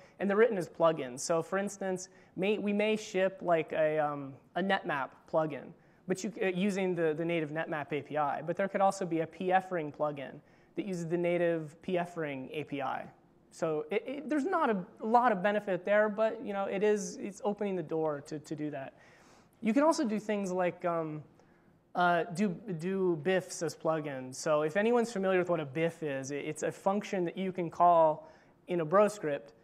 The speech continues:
that is essentially implemented in C plus plus. So, it,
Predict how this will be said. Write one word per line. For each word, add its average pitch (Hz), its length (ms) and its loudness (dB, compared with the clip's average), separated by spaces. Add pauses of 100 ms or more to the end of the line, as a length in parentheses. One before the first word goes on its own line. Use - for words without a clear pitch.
(180)
that 180 100 2
is 180 100 0
essentially 180 420 0
implemented 139 640 -6
in 135 300 -8
C 135 160 -6
plus 135 220 -10
plus. - 340 -12 (1000)
So, 135 340 -6 (140)
it, 170 180 -6